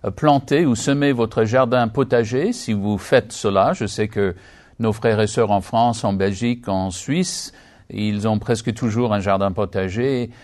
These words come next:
Euh, nos frères en Martinique aussi, euh, ont des plantes, euh, autour de leur maison. Et en Afrique également, c'est très courant de, euh, de planter quelque chose afin de pouvoir cueillir des, euh, des fruits, euh, en, au, au moment de la, de la moisson.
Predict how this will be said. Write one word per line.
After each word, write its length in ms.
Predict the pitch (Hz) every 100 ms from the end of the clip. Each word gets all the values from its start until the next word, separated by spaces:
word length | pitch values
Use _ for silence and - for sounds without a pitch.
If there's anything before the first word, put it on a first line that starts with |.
| - -
Euh, 140 | 95
nos 160 | 98 104
frères 240 | - 107
en 80 | 107
Martinique 480 | 104 107 120 127 117
aussi, 500 | 110 135 143 139 107
euh, 320 | 95 95 90 90 - -
ont 180 | 107 110
des 220 | 104 107
plantes, 560 | - 120 120 147 151 113
euh, 180 | 101 101
autour 420 | 120 120 147 131
de 100 | 120
leur 200 | 117 107
maison. 520 | 110 98 120 220 - -
Et 160 | 269
en 100 | 208
Afrique 400 | 151 131 160 208
également, 420 | 131 113 113 120 -
c'est 200 | - 110
très 340 | - 117 117
courant 480 | - 131 107 123 160
de, 320 | 110 104 104 - - -
euh, 80 | 95
de 80 | 101
planter 460 | - 113 107 123
quelque 280 | 120 110 107
chose 360 | 92 120 131 113
afin 260 | 92 113
de 80 | 104
pouvoir 320 | 95 104 107
cueillir 400 | - 117 110 110
des, 440 | 98 98 95 95 90 - - -
euh, 100 | 98
des 160 | 101 113
fruits, 480 | - - 139 147 - - - -
euh, 420 | 117 110 110 107 -
en, 340 | 143 147 143 127 - - - 120
au, 320 | 98 95 92 - - -
au 60 |
moment 260 | 165 151 139
de 100 | 127
la, 360 | 123 120 120 113
de 120 | 113
la 140 | 110
moisson. 480 | 107 98 - 82